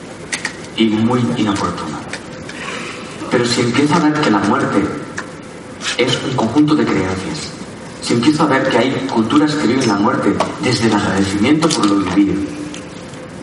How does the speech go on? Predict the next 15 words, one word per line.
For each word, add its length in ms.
empiezo 400
a 60
ver 240
que 60
hay 80
posibilidades 760
y 40
pudiera 540
ser 240
que 80
surgiese 400
una 140
pequeña 840
sonrisa 540
interna 760